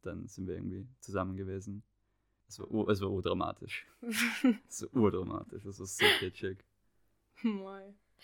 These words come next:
Speaker 2: Aber wie lange warst du in Kanada?
Speaker 1: Ein Jahr, also zehn Monate, zehn Monate.
Speaker 2: Das ist ja dann schon, das ist, stell ich mir ziemlich heftig vor. Vor allem,
Speaker 1: Ja.
Speaker 2: wenn man noch nicht ganz weiß, ähm, was jetzt zwischen euch ist, so,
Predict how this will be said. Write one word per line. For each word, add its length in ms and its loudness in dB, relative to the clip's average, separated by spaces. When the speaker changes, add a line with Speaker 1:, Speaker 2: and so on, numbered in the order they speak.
Speaker 2:
Aber 160 2
wie 60 6
lange 200 6
warst 320 6
du 120 4
in 340 0
Kanada? 540 -4
Speaker 1:
Ein 220 10
Jahr, 200 8
also 180 0
zehn 220 8
Monate, 440 4
zehn 200 -2
Monate. 460 -2
Speaker 2:
Das 160 -12
ist 80 -6
ja 120 -4
dann 160 -2
schon, 400 -4
das 120 -2
ist, 340 6
stell 240 12
ich 60 10
mir 100 8
ziemlich 340 4
heftig 380 2
vor. 380 4
Vor 100 6
allem, 120 12
Speaker 1:
Ja. 100 10
Speaker 2:
wenn 120 8
man 160 6
noch 60 2
nicht 220 0
ganz 320 6
weiß, 580 10
ähm, 460 6
was 340 12
jetzt 360 10
zwischen 760 4
euch 340 6
ist, 380 0
so, 220 0